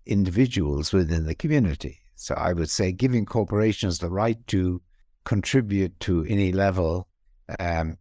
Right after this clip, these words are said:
in P A Cs, uh, is going to jeopardize the right of ordinary people to have an influence on what government does.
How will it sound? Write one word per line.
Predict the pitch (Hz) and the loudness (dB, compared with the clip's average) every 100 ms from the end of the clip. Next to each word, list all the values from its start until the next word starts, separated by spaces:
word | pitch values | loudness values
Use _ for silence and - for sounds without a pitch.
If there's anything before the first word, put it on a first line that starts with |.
| - | -4
in | 98 87 | 0 0
P | - 110 82 | 0 0 0
A | 82 | -2
Cs, | - 175 135 95 117 - - _ _ _ - | -2 -2 0 -2 -6 -10 -16 _ _ _ -4
uh, | 101 92 92 - | -2 0 -2 -2
is | - 98 | -2 0
going | 120 107 | 0 0
to | 95 | -2
jeopardize | 90 117 131 90 87 90 | 0 0 0 0 0 -2
the | 95 | -2
right | 90 95 92 | 0 0 -2
of | 90 - | -4 -4
ordinary | 98 101 104 101 | -2 0 0 0
people | - 98 - 76 - | 0 -2 0 -4 -2
to | 104 | 0
have | 90 92 | 2 2
an | 92 | 2
influence | 98 90 110 101 98 98 | 0 2 0 2 0 0
on | 92 | 0
what | 104 - | 0 0
government | 87 98 101 98 | 0 2 0 2
does. | 147 131 80 - | 2 2 -2 -12